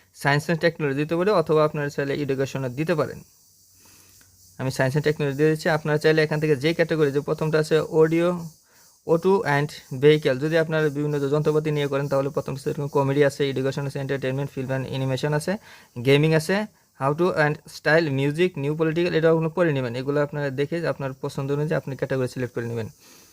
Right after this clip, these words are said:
তারপর আপনার ভিডিও ল্যাঙ্গুয়েজ, এখানে আপনারা চাইলে যে ল্যাঙ্গুয়েজে ভিডিও ক্রিয়েট করতে চান, সেই ল্যাঙ্গুয়েজটা এখানে সিলেক্ট করে নিতে পারেন। তারপর আপনার আছে যে ti-, title and description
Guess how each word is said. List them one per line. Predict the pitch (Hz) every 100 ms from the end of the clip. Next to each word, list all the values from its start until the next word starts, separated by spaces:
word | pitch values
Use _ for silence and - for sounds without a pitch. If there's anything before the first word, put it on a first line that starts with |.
| _ - - _
তারপর | 135 135 165
আপনার | 160 170
ভিডিও | 151 170
ল্যাঙ্গুয়েজ, | 170 147 151 175 170
এখানে | 156 156
আপনারা | 156 156
চাইলে | 156 156 151 165 - - _ _ _ _ _ _ -
যে | 143 143
ল্যাঙ্গুয়েজে | 143 143 156 156
ভিডিও | 143 147 160
ক্রিয়েট | 160 139
করতে | 156 160
চান, | 156 175
সেই | - 147
ল্যাঙ্গুয়েজটা | 139 143 139
এখানে | 147 147
সিলেক্ট | 151 147 135
করে | 147
নিতে | 147 156
পারেন। | 160 202 - - - - - -
তারপর | - 127 147 151 151 -
আপনার | 131 143 139
আছে | 135 139
যে | 139 139
ti-, | 135 143 131 127 127 127 131 135
title | 139 143 170
and | 147
description | 139 143 147 -